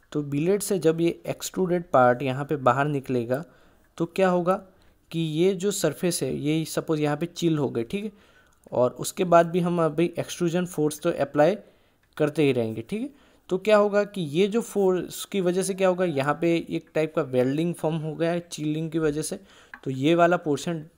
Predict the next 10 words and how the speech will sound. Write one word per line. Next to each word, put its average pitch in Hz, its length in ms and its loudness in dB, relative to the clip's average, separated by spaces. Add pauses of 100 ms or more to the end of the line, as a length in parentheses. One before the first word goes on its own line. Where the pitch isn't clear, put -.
(100)
डिफॉर्म 156 380 -2
हो 165 140 -2
जाएगा, 170 280 0
ये 139 200 -2
वाला 147 240 2
पोर्शन 143 380 -6
भी 180 140 -6 (480)
बकल 139 360 0
हो 139 140 2
जाएगा 143 340 0